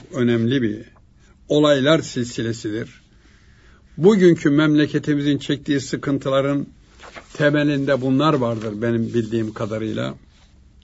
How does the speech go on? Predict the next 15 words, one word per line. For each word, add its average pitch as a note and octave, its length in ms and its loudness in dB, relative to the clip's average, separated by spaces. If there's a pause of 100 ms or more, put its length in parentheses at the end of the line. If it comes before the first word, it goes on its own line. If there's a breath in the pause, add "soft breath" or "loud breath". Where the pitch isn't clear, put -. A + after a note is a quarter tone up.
(760 soft breath)
Onun C3 160 6
için A#2+ 480 2 (1000)
bunu C3 200 4
hiç A#2+ 220 0
uzatıyor B2 560 2
demeyelim. A#2 560 6
Yoksa A#2 500 2 (500 soft breath)
bazı B2 320 4
kardeşlerimiz A#2 800 2
var, A2 180 0
sağ A#2 260 4
olsunlar, A2 380 -2
mail A2 320 4
atmışlar A2+ 480 -2
ki, A2+ 260 -4